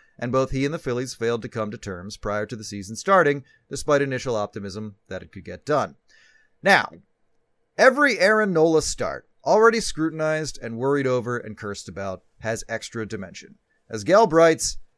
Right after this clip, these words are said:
"Nola believes he should be paid commensurate with the best pitchers in the sport. The Phillies believe he is an elite starter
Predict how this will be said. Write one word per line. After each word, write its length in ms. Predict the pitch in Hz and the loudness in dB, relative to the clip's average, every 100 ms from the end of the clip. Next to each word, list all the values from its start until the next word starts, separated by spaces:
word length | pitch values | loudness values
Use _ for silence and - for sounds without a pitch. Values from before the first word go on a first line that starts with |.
| _ | _
"Nola 340 | 101 220 269 180 | 4 6 8 6
believes 480 | 170 165 170 156 | 4 2 0 -2
he 100 | 156 | -4
should 160 | - 117 | -6 -6
be 120 | 123 | -4
paid 320 | 98 135 139 | 0 0 0
commensurate 600 | - 113 131 - 127 - | -4 -8 -6 -4 -4 -4
with 140 | 107 - | -10 -14
the 80 | 85 | -4
best 380 | 147 180 - | -2 -2 -2
pitchers 340 | - 135 135 120 | -4 -4 -6 -8
in 80 | 135 | -8
the 60 | |
sport. 420 | - - 95 95 - _ _ - | -10 -8 -8 -10 -14 _ _ -14
The 80 | |
Phillies 380 | - 202 208 147 | -4 2 4 4
believe 340 | 135 135 127 107 | 0 -2 -4 -4
he 120 | 120 | -6
is 120 | 110 | -6
an 80 | 110 | -6
elite 280 | 110 151 - | -6 -6 -6
starter 520 | - 120 113 107 | -4 -2 -2 -4